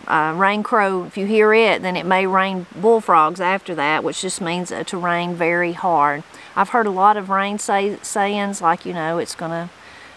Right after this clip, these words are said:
um, a gully washer, all those kind of things. I have a video about words like that to describe rain too.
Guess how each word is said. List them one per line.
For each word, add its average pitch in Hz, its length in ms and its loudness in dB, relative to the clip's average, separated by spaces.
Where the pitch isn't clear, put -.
um, 151 440 -4
a 175 40 -4
gully 190 320 2
washer, 190 520 2
all 175 160 4
those 196 220 -8
kind 190 180 -4
of 185 60 -8
things. 196 400 -4
I - 20 -6
have 185 180 0
a 196 80 -6
video 185 340 0
about 160 460 2
words 175 380 0
like 165 200 2
that 170 200 -2
to - 80 -12
describe 170 480 0
rain 175 300 -2
too. 175 380 -4